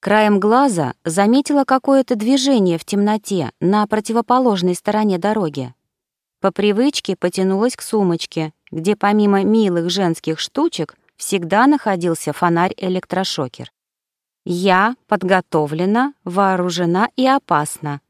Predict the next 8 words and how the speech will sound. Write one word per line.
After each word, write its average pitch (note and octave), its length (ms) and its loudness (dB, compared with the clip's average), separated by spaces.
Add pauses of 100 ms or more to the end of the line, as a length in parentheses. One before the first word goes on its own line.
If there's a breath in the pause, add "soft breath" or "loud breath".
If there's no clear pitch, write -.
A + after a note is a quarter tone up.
(140)
потому F#3+ 420 0
что - 200 -2
мне A3 400 2
не A#3+ 200 2
впервой F#3+ 680 0
оставаться F3 680 -2
после E3+ 340 -4
свидания E3+ 760 0